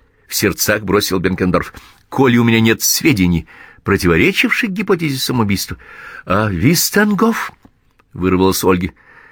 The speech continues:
Вистенгоф. Вистенгоф ещё до наступления темноты ухитрился покончить с собой в надёжнейшем секретном каземате Петропавловской крепости.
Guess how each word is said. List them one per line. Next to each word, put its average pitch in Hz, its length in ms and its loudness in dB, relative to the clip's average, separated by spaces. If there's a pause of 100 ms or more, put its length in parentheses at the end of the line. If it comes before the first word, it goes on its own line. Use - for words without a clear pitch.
(760)
Вистенгоф. 165 1400 2
Вистенгоф 165 600 -2
ещё 170 240 2
до 160 100 0
наступления 160 520 0
темноты 170 580 2
ухитрился 139 600 0
покончить - 640 -2
с - 40 -2
собой 107 320 2 (180)
в 107 100 2
надёжнейшем 123 960 2
секретном 139 760 0
каземате 135 640 0
Петропавловской 90 760 0
крепости. - 460 -6